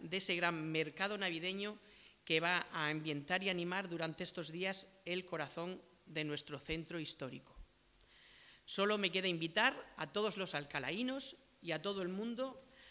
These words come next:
a disfrutar de nuestra Navidad como han de disfrutarse todas las fiestas, pero en esta ocasión con motivo, mm, más que ninguna, con mucha paz, con mucha armonía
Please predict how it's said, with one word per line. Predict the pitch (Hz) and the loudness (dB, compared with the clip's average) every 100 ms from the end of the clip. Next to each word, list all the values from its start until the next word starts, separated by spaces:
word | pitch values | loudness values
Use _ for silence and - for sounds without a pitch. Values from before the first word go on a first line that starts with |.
| - - | -6 0
a | 180 | 2
disfrutar | 190 - 180 180 226 285 - - - - - | 2 -2 -4 -2 0 0 -4 -14 -20 -20 -4
de | 175 | 0
nuestra | 170 160 - 160 | 2 0 -2 -2
Navidad | 151 151 190 247 - - - - - | -2 0 0 0 -4 -20 -20 -20 -4
como | 180 175 175 | -2 2 2
han | 226 214 | 2 0
de | 180 | -2
disfrutarse | 170 - 160 185 202 240 214 - - | -2 -4 -2 0 2 0 -2 -8 -8
todas | - 214 233 220 | 0 2 2 0
las | 156 - | -4 -4
fiestas, | 170 156 - 120 123 - - - - - | -4 -4 -6 -8 -8 -10 -14 -20 -20 -4
pero | 170 165 | 0 2
en | 190 | 2
esta | 196 220 214 185 | 0 -2 -2 -4
ocasión | 180 175 - 202 214 208 | -4 -4 -2 -4 -6 -6
con | 170 165 | -4 -4
motivo, | 156 156 190 190 214 220 - - | -6 -6 -8 -6 -6 -8 -14 -12
mm, | 185 165 156 151 | -8 -4 -4 -6
más | 165 165 175 | -6 -4 -2
que | - 185 | -2 -2
ninguna, | 151 151 151 127 - | -2 -2 -4 -6 -8
con | 147 | -6
mucha | 170 185 151 139 | -4 -4 -4 -2
paz, | 196 - - - - - - - - - | -4 -6 -16 -20 -20 -20 -20 -20 -20 -8
con | 180 | -4
mucha | 190 208 196 | -2 0 2
armonía | 170 156 156 185 202 | 0 -2 -2 -2 -2